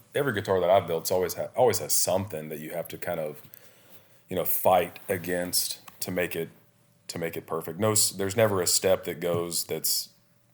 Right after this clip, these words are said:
you always have one step that's like, "Oh, it wasn't perfect."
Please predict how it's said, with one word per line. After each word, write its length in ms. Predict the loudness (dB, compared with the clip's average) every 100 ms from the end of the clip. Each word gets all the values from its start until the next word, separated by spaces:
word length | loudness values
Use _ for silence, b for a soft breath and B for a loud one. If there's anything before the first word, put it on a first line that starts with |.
| _ 2
you 120 | 6
always 180 | 8 8
have 180 | 4 2
one 200 | 0 2
step 260 | 2 0
that's 160 | 0 -6
like, 180 | -8 -4
"Oh, 300 | 2 6 6
it 40 | 6
wasn't 340 | 2 0 -6 -12
perfect." 680 | -12 -4 -2 -2 -6 -8 -14